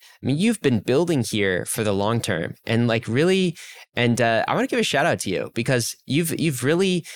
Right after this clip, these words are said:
stayed to see this vision through and are continuing to stay. And it's really cool to see. Um, anyway, you're a settler and you're a starry-eyed dreamer. Um, is this going to be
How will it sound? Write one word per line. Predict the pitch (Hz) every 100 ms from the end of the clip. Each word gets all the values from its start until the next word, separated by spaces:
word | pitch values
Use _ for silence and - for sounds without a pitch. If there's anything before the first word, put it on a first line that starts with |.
| -
stayed | - 160 151 101
to | -
see | 107 139
this | 135 131 -
vision | 110 123 123 110 95
through | 120 123 92
and | - 107
are |
continuing | 107 107 101 139 135 107
to | -
stay. | 98 95 73 - - - - -
And | 131
it's | -
really | 170 190
cool | - 160
to | 131
see. | - 117 92 - - - - -
Um, | 123 113 107 -
anyway, | 147 139 101 -
you're | 123
a |
settler | 117 160 160 156 151
and | -
you're | 120 107
a |
starry-eyed | - 131 127 117
dreamer. | 104 107 101 95 95 - - - _ -
Um, | 127 117 110 101 - - _ _ -
is | 135 120
this | 185 214
going | - 175 170
to | 147
be | 147 110 90